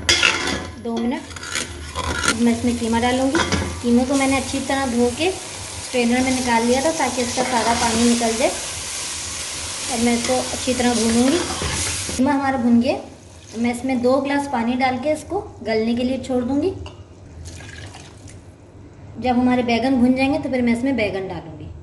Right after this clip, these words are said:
अब मैं इसको कवर करके रख रही हूँ और पन्द्रह बीस मिनट बाद मैं इसको चेक करूँगी। जब तक हमारा कीमा गलता रहेगा, मैं ये बैग-, ये मैंने ग्रिल रख दी है चूल्हे पे और इसके ऊपर मैं ये बैंगन, बिल्कुल हल्की फ्लेम है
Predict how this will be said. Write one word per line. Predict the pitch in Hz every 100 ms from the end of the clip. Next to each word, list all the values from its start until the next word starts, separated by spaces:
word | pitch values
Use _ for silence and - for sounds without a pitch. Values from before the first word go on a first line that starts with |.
| - - - - - -
अब | 226
मैं | 247
इसको | 247 254
कवर | 262 277
करके | 294 285 302
रख | 302
रही | 381
हूँ | 403
और | 285
पन्द्रह | 247 240 247
बीस | 247
मिनट | 247 240
बाद | 240
मैं | 240 240
इसको | - 311
चेक | 240 208 -
करूँगी। | 180 170 170 170 - - - - - -
जब | - 214
तक | 294
हमारा | 277 269 285
कीमा | 277 269 277
गलता | 277 269 285
रहेगा, | 294 302 370 - - - -
मैं | 247
ये | 240 254 262 254 - -
बैग-, | 233 226 247
ये | 254 247 240
मैंने | 240 247
ग्रिल | 220 202 240 247
रख | 254
दी | - 285
है | 311
चूल्हे | 311 285
पे | 294 392
और | 427 - - - - - 220 226
इसके | 226 269
ऊपर | 262 269
मैं | 262
ये | 254 254
बैंगन, | 226 220 262
बिल्कुल | 254 262 320 320
हल्की | 240 233 262
फ्लेम | 262 254 262
है | 269